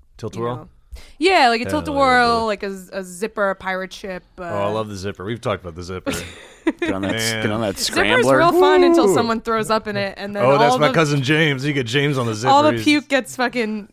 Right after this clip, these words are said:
Speaker 1: Yeah.
Speaker 2: cocktail shaken
Speaker 1: <laughs>
Speaker 2: around in your little car.
Speaker 3: You guys ever
Speaker 1: Yeah.
Speaker 3: on the salt and pepper shaker? Is that one that you guys know?
Speaker 2: What's that one?
Speaker 1: It sounds
Speaker 3: It's
Speaker 1: like it might just be
Speaker 2: Is that like the
Speaker 1: similar to the
Speaker 2: zipper?
Speaker 1: zipper.
Speaker 3: It's like you're in a thing that's, like, shaped like a pill, like, kind
Speaker 2: Yeah,
Speaker 3: of, and then
Speaker 2: I
Speaker 3: it
Speaker 2: think that's
Speaker 3: goes
Speaker 2: the
Speaker 3: up
Speaker 2: zipper.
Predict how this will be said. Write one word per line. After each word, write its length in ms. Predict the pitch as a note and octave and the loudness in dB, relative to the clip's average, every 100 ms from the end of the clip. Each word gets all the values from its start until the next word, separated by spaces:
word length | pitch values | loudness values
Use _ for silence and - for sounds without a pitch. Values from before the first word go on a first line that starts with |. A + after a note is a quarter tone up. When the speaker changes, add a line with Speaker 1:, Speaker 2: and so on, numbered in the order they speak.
| - | -4
Speaker 1:
Yeah. 200 | G#3+ G3 | 0 2
Speaker 2:
cocktail 520 | B3 B3+ - C4 A#3 | 2 0 -2 -2 -2
shaken 520 | - C#4 A#3 C3 A3+ | -4 -2 -2 -2 -2
Speaker 1:
<laughs> 20 | |
Speaker 2:
around 580 | G#3 G#3+ A3+ A3 G#3 B2 | 2 2 4 4 2 2
in 200 | D#3 B3 | 0 0
your 140 | A3+ A3+ | -2 -4
little 260 | A#3 G#3+ F#3+ - - | -4 -6 -8 -14 -4
car. 500 | G#3+ A#3 G3 F#3+ A3 | 2 2 2 -2 -6
Speaker 3:
You 60 | A2 | -4
guys 60 | |
ever 80 | G#2+ | -4
Speaker 1:
Yeah. 40 | G#2 | -4
Speaker 3:
on 60 | |
the 80 | G#2 | -4
salt 260 | F2+ B2+ A2+ | -2 0 0
and 100 | G2+ | 0
pepper 220 | A2 B2 | -4 -4
shaker? 480 | B2 B2+ B2 C3 C3+ B2+ | -6 -6 -4 -6 -6 -10
Is 60 | |
that 120 | G#2+ | -6
one 140 | G2+ G#2+ | -6 -6
that 100 | G#2 | -8
you 100 | G#2+ | -8
guys 260 | A2 A2 | -8 -8
know? 180 | A#2+ A#2+ | -8 -8
Speaker 2:
What's 220 | B2+ D#4 | -6 -8
that 240 | - D4 F#4 | -6 -8 -8
one? 300 | F4+ F#2+ - - - | -12 -14 -20 -20 -18
Speaker 1:
It 60 | |
sounds 180 | - C3 | -12 -10
Speaker 3:
It's 80 | F3 | -10
Speaker 1:
like 80 | B2+ | -10
it 40 | |
might 120 | G#2 G2 | -10 -12
just 140 | F2+ | -10
be 100 | - | -6
Speaker 2:
Is 100 | A#3 | -2
that 120 | B3+ | 0
like 80 | B3+ | -2
the 60 | A#3+ | -4
Speaker 1:
similar 120 | A3+ | -4
to 80 | B3+ | -4
the 100 | F#3+ | -4
Speaker 2:
zipper? 140 | E4+ | -4
Speaker 1:
zipper. 300 | F#4 F#2 F#2 - - | -6 -8 -10 -14 -16
Speaker 3:
It's 200 | G#2 - | -12 -10
like 120 | A2 | -8
you're 140 | G#2+ | -6
in 80 | A#2+ | -6
a 60 | A#2 | -6
thing 180 | B2 A#2+ | -8 -8
that's, 160 | G#2 | -8
like, 100 | G2+ | -10
shaped 300 | - G#2 F#2+ | -10 -10 -10
like 100 | F#2+ | -12
a 60 | E2 | -8
pill, 520 | - - F2+ F#2+ G#2+ A#2 _ _ _ _ - | -6 -4 -6 -8 -12 -16 _ _ _ _ -16
like, 120 | A2+ | -10
kind 240 | - C3+ | -4 0
Speaker 2:
Yeah, 120 | C#3 | 0
Speaker 3:
of, 120 | C#3 - | 0 -2
and 80 | |
then 80 | A3+ | -2
Speaker 2:
I 40 | A#3+ | -2
Speaker 3:
it 20 | |
Speaker 2:
think 140 | E4+ | -2
that's 120 | E4+ - | 0 -2
Speaker 3:
goes 80 | - | -4
Speaker 2:
the 100 | - | -6
Speaker 3:
up 60 | |
Speaker 2:
zipper. 120 | G3+ | -6